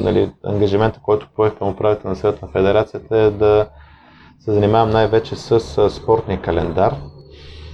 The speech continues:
Ние го направихме общо сто, над сто и четиридесет състезания имахме в спортния календар.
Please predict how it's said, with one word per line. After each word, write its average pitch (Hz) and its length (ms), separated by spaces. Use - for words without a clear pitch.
Ние 113 180
го 107 100
направихме 123 760
общо 123 460
сто, 135 680
над 123 180
сто 120 180
и 120 60
четиридесет - 380
състезания 110 520
имахме 107 320
в 107 140
спортния 107 480
календар. 98 420